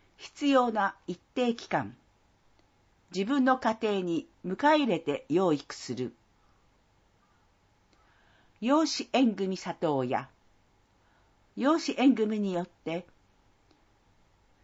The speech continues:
養親になることを前提として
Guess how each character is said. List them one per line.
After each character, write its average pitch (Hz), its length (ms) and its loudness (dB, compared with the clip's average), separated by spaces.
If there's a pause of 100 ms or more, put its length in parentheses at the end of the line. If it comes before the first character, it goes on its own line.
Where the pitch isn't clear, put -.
(120)
養 302 260 8
親 196 340 2
に 156 180 4
な 233 140 4
る 220 100 2
こ 151 200 -4
と 131 220 2
を - 80 -2 (100)
前 196 180 6
提 208 300 4
と 170 160 4
し - 160 -4
て 156 280 4